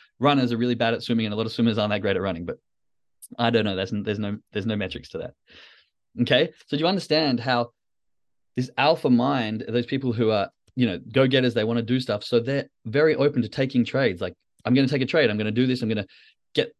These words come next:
get these points today and it's gonna work. And then this is my plan of attack." And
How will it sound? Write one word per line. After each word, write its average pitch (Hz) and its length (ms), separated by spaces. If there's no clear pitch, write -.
get 143 160
these 143 140
points 127 280
today 120 240
and 110 100
it's 98 200
gonna 117 280
work. 139 280
And 120 100
then 117 100
this 135 140
is 123 60
my 117 100
plan 123 200
of 110 60
attack." 135 300
And 107 140